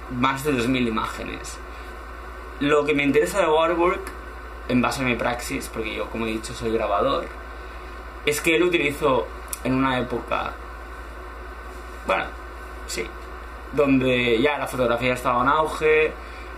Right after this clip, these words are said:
etcétera, etcétera, él utilizó reproducciones mezcladas con originales y los, los en-, los enmarcó sin jerarquía. Y esto se considera a nivel, a nivel teórico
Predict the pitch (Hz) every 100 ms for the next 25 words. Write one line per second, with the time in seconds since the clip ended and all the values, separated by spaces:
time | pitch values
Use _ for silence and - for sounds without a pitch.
0 | - 123 135 135 131 123 131 143 147 -
1 | 147 156 175 165 165 165 175 143 131 117
2 | - 143 151 165 180 135 113 135 127 151
3 | - 131 123 120 120 113 - 113 143 156
4 | 170 - - - - - - - - -
5 | - 175 214 196 156 139 131 - - 143
6 | 143 131 127 131 117 131 123 127 117 113
7 | 110 147 156 - - - - - - -
8 | - - 135 123 120 113 113 - 104 113
9 | - 110 - - - - - - - 151
10 | 160 220 - - - - - - - -
11 | 147 123 127 135 127 135 147 170 - 120
12 | 113 - 113 110 110 113 113 110 - 113
13 | 113 - -